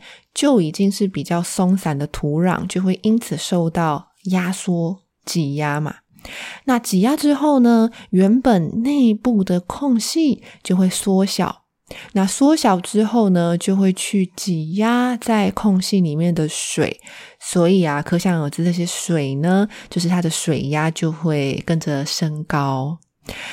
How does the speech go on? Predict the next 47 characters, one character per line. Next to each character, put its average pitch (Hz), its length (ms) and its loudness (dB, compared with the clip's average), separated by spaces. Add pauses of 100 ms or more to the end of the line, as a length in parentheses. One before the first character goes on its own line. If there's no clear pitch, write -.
(140)
那 175 640 -2
当 262 180 2
水 185 300 2
压 190 180 4
升 214 320 2
高 214 220 0
到 202 320 0 (540)
超 - 280 -2
过 254 280 4
土 220 400 0
壤 233 200 4
所 185 180 0
能 170 140 2
够 208 140 4
承 185 500 2
受 254 420 4
的， 180 400 0
呃， 156 260 0
一 160 80 0
个 156 280 0
压 165 220 2
力 170 140 2
的 160 80 2
程 156 340 -4
度 170 160 0
的 151 120 0
时 - 220 -4
候， 170 340 0 (340)
那 165 420 0
再 170 200 0
加 165 200 0
上 170 340 0 (120)
水 - 560 -2
本 160 120 0
来 156 140 0
就 190 160 2
没 185 100 6
有 165 140 2
办 175 300 0
法 175 280 -2 (240)
顺 175 240 0
利 170 100 2
的 156 120 0
排 147 340 -2
出， 208 380 2 (320)
所 165 180 0
以 156 180 0